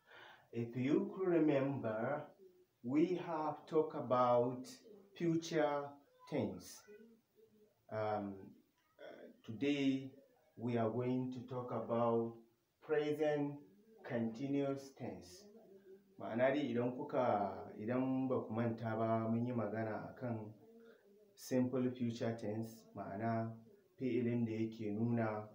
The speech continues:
abin da zai faru. Yau kuma za mu yi magana ne akan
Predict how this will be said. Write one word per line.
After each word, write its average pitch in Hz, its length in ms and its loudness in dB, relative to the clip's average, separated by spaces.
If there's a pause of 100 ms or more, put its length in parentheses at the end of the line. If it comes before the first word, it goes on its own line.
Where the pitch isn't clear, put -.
(500)
abin 113 360 2
da 110 340 2 (160)
zai 113 320 0
faru. 98 400 -8 (800)
Yau 123 340 6
kuma 113 480 4 (300)
za 123 320 2
mu 127 60 6
yi 123 60 6
magana 110 480 2
ne 113 120 2
akan 113 580 -4